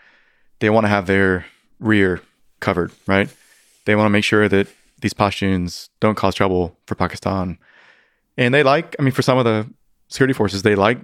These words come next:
this vision of the Islamic State that the Taliban are building there, because they, those are not so distant from their views of what Pakistan should be.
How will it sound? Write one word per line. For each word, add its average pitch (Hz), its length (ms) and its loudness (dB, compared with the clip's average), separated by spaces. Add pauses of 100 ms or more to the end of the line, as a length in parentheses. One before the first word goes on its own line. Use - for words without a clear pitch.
this 110 160 -6
vision 98 320 0
of 92 540 -2 (320)
the 107 80 0
Islamic 92 300 0
State 95 340 -2
that 92 320 -2 (440)
the 104 120 -6
Taliban 95 240 0
are 92 60 -4
building 98 260 2
there, 92 180 -2
because 95 200 -6
they, 101 160 0 (680)
those 104 260 0
are 98 60 2
not 92 240 0
so 104 120 -2
distant 95 240 -4
from 85 100 -6
their 95 140 2
views 95 300 0
of 92 120 -4
what 95 200 -2 (380)
Pakistan 98 380 0
should 87 180 -6
be. 92 240 -4